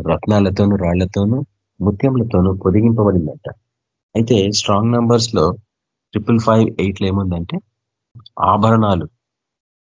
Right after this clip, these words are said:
ఆభరణాలతో అలంకరింపబడినది అని ఉందన్నట్టు. అయితే ప్రకటన గ్రంథం, సారీ, ఎహెచ్కేఎల్ గ్రంథంలో మనం ఒక వీకెండ్ విషయం చేస్తున్నాం చూడండి. ఎహెచ్కేఎల్ గ్రంథము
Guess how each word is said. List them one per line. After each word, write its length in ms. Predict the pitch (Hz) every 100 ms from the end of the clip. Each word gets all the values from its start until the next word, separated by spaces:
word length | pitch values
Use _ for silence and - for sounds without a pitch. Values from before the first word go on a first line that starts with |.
| _
ఆభరణాలతో 760 | 87 107 107 110 113 107 101 117 -
అలంకరింపబడినది 1080 | 85 95 101 95 104 95 87 87 85 82 98 78 _ _ _ _ _
అని 140 | 82 82
ఉందన్నట్టు. 520 | 80 85 76 147 - _ _ _ _ _ _ _ _ _ _
అయితే 240 | _ - 156 101 104 - _ _ _ _ _ -
ప్రకటన 380 | 113 117 160 151
గ్రంథం, 340 | 127 113 101 92 - 76 76 80
సారీ, 200 | - 131 - _ _ _
ఎహెచ్కేఎల్ 480 | 110 139 - 139 110
గ్రంథంలో 440 | 95 87 87 85 90
మనం 260 | 87 85
ఒక 160 | 85 -
వీకెండ్ 380 | 85 85 95 85
విషయం 280 | 85 - 90 78
చేస్తున్నాం 380 | - - 92 147 - _
చూడండి. 300 | - 92 104
ఎహెచ్కేఎల్ 460 | - 95 101 101 90
గ్రంథము 340 | 82 78 101